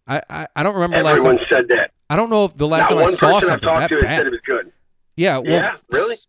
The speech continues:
Speaker 1: yeah, well, then also, uh, let me add on Rotten Tomatoes, because somehow that's got a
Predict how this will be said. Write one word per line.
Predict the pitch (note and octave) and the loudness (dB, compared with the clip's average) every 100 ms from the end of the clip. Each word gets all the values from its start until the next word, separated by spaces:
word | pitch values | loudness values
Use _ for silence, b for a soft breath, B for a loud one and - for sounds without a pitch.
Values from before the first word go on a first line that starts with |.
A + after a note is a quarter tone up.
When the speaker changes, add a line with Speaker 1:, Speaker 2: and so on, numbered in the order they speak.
| _ | _
Speaker 1:
yeah, | F#3 F#3 C3+ | 0 0 0
well, | F3 F3+ | 0 2
then | E3+ | 2
also, | E3+ G#3 A3 F3 C#3+ C#3 | 0 0 0 -2 -2 -2
uh, | D3 C3 - - | -2 -2 -8 -8
let | D#3+ D#3 | -4 -4
me | E3 | -4
add | D#3 D#3+ D#3 | -4 -4 -2
on | D3+ C3+ A#2 | -2 -2 -4
Rotten | C3+ C#3 | -6 -6
Tomatoes, | A#2 A#2 C3 C3+ E2+ E2 - b b b - | -10 -6 -4 -4 -6 -10 -16 b b b -4
because | D3+ C3 | -2 -2
somehow | - - F3+ G#3 C#3+ C3 A#2+ | -4 0 2 2 -2 -4 -4
that's | A#2+ - | -6 -6
got | C3+ | -6
a | A2+ G#2 | -6 -8